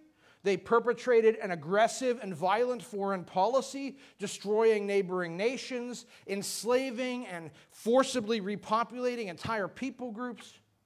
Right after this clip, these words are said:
Nineveh was a bad, bad place. And friends, God saw its evil, just as God sees the evil in our world. We may hear about the horrors of the war in Ukraine.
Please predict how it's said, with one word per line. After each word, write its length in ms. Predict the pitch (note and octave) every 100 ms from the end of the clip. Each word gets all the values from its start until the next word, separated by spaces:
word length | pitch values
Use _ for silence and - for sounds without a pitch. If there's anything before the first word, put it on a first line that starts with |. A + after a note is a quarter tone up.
| _ _ _ _ _ _ _ _ D3+
Nineveh 580 | A3+ E4 B3+ D#3+ A#2 E2+ _ _ _ _ -
was 160 | E3
a 60 | F#3+
bad, 760 | A#2 A3 A#3+ A#3 F#3+ D3 C3
bad 440 | F#3+ G3 F#3+ D3+ -
place. 560 | F3+ E3+ A#2+ - - - _ _ _ _ _ _ _
And 120 | D3
friends, 360 | D3 G3+ F#3+ D#3+
God 280 | C3+ F3 D#3
saw 280 | - F3+ D3
its 200 | C3+ E3+
evil, 280 | D3+ D#3 - _ _ _ _ _ _ _ _ _ _ _
just 220 | E3 E3
as 140 | F3 B2+
God 260 | E3+ E3
sees 260 | D#3+ E3 E3
the 220 | E3 D#3
evil 240 | D#3 C#3+
in 80 | C#3
our 160 | C#3 D3
world. 380 | A#2+ G2+ E2+ D#2 _ _ _ _ - - _ _ _ _ _ _ _ _ -
We 140 | D3+
may 180 | F3+ D#3+
hear 300 | C3+ E3 D3+
about 260 | B2 A#2+ A#2
the 100 | A#2+
horrors 640 | - D#3+ E3+ D3+ C3 B2
of 100 | A2+
the 60 | A#2
war 440 | A2 C3+ C#3+ B2+
in 160 | A2+ A#2
Ukraine. 540 | A2+ A2+ D3 C#3+ G#2+